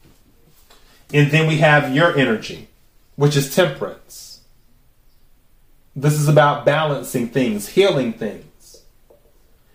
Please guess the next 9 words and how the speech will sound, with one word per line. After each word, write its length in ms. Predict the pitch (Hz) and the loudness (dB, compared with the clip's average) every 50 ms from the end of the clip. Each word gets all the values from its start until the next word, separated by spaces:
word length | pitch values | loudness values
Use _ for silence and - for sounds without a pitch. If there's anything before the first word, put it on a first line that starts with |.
| _ _ _ _ _ - | _ _ _ _ _ -8
making 380 | 127 139 160 165 - 170 160 | -2 0 0 0 0 -2 -4
sure 260 | 147 - 170 160 160 | 0 2 2 2 2
everything 440 | 156 143 139 151 147 - 160 151 143 | 2 0 0 -2 -4 -2 0 0 0
is 260 | 135 127 - - - | 0 -2 -2 -4 -6
even 440 | - 151 160 151 - - - - - - - _ _ _ _ _ _ _ _ _ - - | -4 -4 -2 -2 -4 -6 -8 -14 -16 -20 -20 _ _ _ _ _ _ _ _ _ -8 -6
and 180 | 135 135 131 | -6 -4 -4
tempered. 580 | - - 165 151 147 - 110 - - - - - - _ _ _ _ _ _ _ _ _ _ _ _ _ _ _ _ _ _ - - - _ _ _ _ _ _ _ _ _ _ - - - - - _ _ _ _ _ _ _ _ _ _ - - - - - _ - 151 - - - 151 - _ _ _ _ - | 0 0 0 0 -2 -6 -8 -10 -10 -14 -20 -20 -20 _ _ _ _ _ _ _ _ _ _ _ _ _ _ _ _ _ _ -20 -20 -20 _ _ _ _ _ _ _ _ _ _ -20 -20 -20 -20 -20 _ _ _ _ _ _ _ _ _ _ -20 -20 -20 -20 -20 _ -20 -20 -20 -18 -18 -18 -18 _ _ _ _ -4
In 180 | 170 156 151 147 | 0 2 2 4
this 580 | 139 220 269 262 - - - - - - - | 4 4 2 2 -2 -6 -12 -14 -16 -18 -20